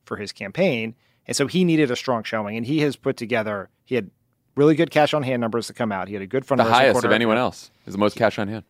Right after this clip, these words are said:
Speaker 1: He had a good debate performance, and he's gonna cap off this week with the endorsements of A O C, Rashida Tlaib, and Ilhan Omar at a rally in Queens. And so he has reasserted himself as a force in this race, and that was incredibly important. If he had had a,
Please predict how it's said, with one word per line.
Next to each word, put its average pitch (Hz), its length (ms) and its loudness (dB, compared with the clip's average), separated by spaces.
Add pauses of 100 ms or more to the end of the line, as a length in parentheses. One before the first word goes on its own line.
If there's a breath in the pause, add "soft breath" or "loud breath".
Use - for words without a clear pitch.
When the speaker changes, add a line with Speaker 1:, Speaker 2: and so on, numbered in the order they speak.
Speaker 1:
He 131 220 -4
had 113 500 -2
a 117 80 -8
good 120 220 0
debate 131 240 2
performance, 117 540 -6
and 117 100 -10
he's 113 140 -8
gonna 113 160 -8
cap - 360 -4
off 123 360 2
this 113 260 -4
week 139 320 0 (100)
with 110 420 -6
the 113 100 -8
endorsements 107 800 -6
of 101 580 -4 (300)
A 117 160 0
O 117 60 0
C, 104 480 -10 (360)
Rashida 113 300 -6
Tlaib, 104 420 -8 (220)
and 110 100 -8
Ilhan 104 280 -6
Omar 117 340 -2
at 104 40 -6
a 104 60 -6
rally 101 380 -8
in 95 160 -18 (240)
Queens. 160 320 -2
And 110 120 -8
so 120 300 0 (300 soft breath)
he 202 140 2
has 156 140 6
reasserted 143 560 4
himself 113 320 -2
as 107 100 -12
a 104 60 -10
force 123 360 -4
in 110 80 -6
this 101 160 -10
race, 98 220 -8
and 101 120 -12
that 107 140 -6
was 110 120 -6
incredibly 104 480 -6
important. 101 280 -10
If - 40 -20
he 143 60 -2
had 147 80 2
had 135 220 2
a, 113 220 -2